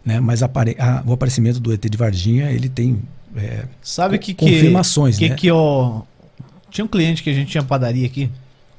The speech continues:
Speaker 2: e o cliente, pô, gente boa demais, cara, meu amigo no Facebook. Aí ele,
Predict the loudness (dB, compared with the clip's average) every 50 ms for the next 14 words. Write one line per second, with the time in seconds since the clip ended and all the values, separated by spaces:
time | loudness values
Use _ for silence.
0 | -12 -6 -6 -6 -4 -2 -2 0 0 -2 -2 -2 -4 -4 -4 -6 -20 -20 -20 -20
1 | -20 -20 -18 -10 -6 -4 -2 0 0 -2 -2 -6 -2 0 0 0 0 0 0 0
2 | 0 0 2 0 -2 -4 -6 -8 -8 -6 -4 -4 -4 -4 -6 -8 -8 -8 -8 -8
3 | -8 -8 -8 -10 -10 -10 -14 -16 -18 -20 _ _ _ -20 -20 -20 -20 -20 -20 -20
4 | -14 -6 -4 0 0 2 2 2 2 2 2 4 2 4 2 2 0